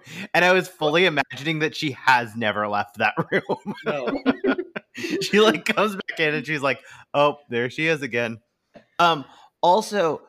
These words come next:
Speaker 1: like, I know that they had, like, already cut it and stuff like that, but it's so weird that, mild spoilers for a bad film, um, that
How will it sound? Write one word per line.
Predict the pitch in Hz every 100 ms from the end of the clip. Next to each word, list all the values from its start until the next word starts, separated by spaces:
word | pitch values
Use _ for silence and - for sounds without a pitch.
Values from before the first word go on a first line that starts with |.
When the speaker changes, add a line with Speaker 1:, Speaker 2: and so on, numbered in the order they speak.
| _
Speaker 1:
like, | 135 156 - _
I | 135 139
know | 131 127
that | 123 117
they | 120
had, | 110
like, | 92 82 107
already | 92 95 78
cut | - 113 107
it | 104
and | 101
stuff | - 104
like | 104 -
that, | 104 - - _ _
but | 117 151
it's | 110 -
so | - 143 185
weird | 175 113 117 107 98 101 -
that, | 101 -
mild | 92 90 104 107 101
spoilers | - 104 101 95 90
for | 92
a | 85 -
bad | 85 87 -
film, | 90 87 82 _ - - _ 131
um, | 123 117 104 - _ _ _ _ _ - 143
that | 139